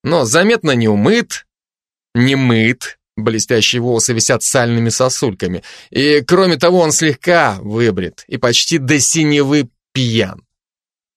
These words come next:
«Давно нас ждешь?» Не сразу я даже нашелся, что ответить в сторону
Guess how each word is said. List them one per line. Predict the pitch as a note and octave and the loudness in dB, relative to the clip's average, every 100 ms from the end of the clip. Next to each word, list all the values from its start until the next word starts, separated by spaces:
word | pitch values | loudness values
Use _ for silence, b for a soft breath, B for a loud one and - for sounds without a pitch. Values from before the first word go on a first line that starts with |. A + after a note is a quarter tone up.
| _ _ _ _ _ | _ _ _ _ _
«Давно | - G2 A2+ A#2+ D3+ G3+ | -8 0 2 2 2 2
нас | F3 G#2+ | 2 0
ждешь?» | G2+ G2 G2 - - - _ _ _ _ _ | -2 -4 -4 -6 -10 -14 _ _ _ _ _
Не | - G#2+ | -8 -4
сразу | - C3+ C#3+ B2 | 0 0 0 0
я | A#2 | 0
даже | A#2 A#2+ | -2 -2
нашелся, | A#2+ A#2 D#3 A#2 A2 | -2 -4 -4 -4 -4
что | - B2+ | -2 -2
ответить | C3 D3 - F#2 | 0 -4 -6 -6
в | |
сторону | - A2 A2 A2 | -4 -4 -2 -4